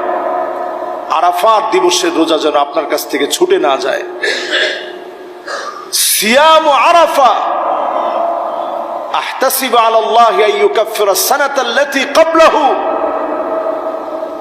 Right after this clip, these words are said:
শুধু যদি আপনি আরাফার দিবসের রোজাটাও রাখার চেষ্টা করেন, সিয়াম ইয়াউমে আরাফা,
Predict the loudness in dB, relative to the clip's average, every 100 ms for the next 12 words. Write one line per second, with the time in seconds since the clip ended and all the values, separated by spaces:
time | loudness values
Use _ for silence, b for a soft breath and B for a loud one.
0 | -2 0 2 2 2 2 2 2 2 2
1 | 0 2 4 6 6 6 4 4 2 2
2 | 2 0 2 2 2 4 4 4 4 4
3 | 2 2 -2 0 -2 0 0 0 -4 -8
4 | -8 -8 -6 -6 -8 -8 -10 -10 -10 -10
5 | -10 -4 -2 2 4 4 4 4 4 4
6 | 2 2 4 2 2 0